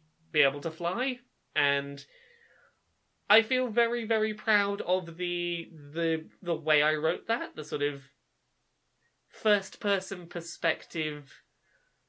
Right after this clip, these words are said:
writing style. I, I was just really proud of that, and it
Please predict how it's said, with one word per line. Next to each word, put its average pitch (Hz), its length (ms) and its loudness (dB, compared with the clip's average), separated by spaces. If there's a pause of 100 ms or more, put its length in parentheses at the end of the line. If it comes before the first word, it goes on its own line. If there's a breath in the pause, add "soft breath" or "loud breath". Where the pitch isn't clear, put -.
(540)
writing 156 600 0
style. 139 500 0
I, 247 200 6
I 269 100 6
was 339 140 0
just 247 160 -6
really 185 200 0
proud 160 260 2
of 175 100 -8
that, 190 220 -2
and 156 240 -12
it 156 220 0